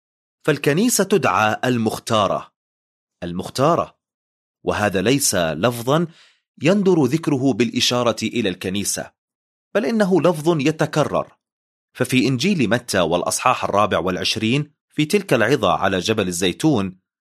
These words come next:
حيث يتحدث ربنا عن مجيئه الثاني، فإنه يقول:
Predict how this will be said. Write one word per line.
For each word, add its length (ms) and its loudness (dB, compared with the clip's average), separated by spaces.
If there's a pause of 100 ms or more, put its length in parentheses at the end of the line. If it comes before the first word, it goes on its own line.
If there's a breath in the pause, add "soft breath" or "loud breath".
(280 soft breath)
حيث 280 2
يتحدث 680 2
ربنا 640 0 (200)
عن 220 0
مجيئه 640 -2
الثاني، 640 -4 (180)
فإنه 460 -2
يقول: 520 0